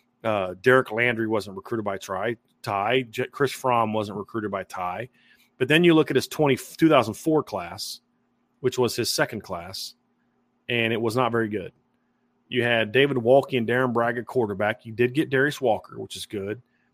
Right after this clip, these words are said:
You had Justin Hoskins. Your offensive lineman was Chase Incarnito and John Cato. Four linemen in two years. Your linebackers were Mo Crum,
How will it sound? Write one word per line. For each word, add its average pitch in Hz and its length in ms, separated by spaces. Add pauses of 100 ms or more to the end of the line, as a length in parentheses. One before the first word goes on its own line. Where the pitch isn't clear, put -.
(120)
You 117 80
had 104 80
Justin 123 320
Hoskins. 117 520
Your 107 140
offensive 120 380
lineman 117 400
was 95 180
Chase - 340
Incarnito 117 840
and 107 120
John 117 280
Cato. 104 480 (600)
Four 135 220
linemen 120 300
in 98 60
two 127 180
years. 98 440 (340)
Your 120 120
linebackers 127 600
were 107 60
Mo 107 220
Crum, 123 420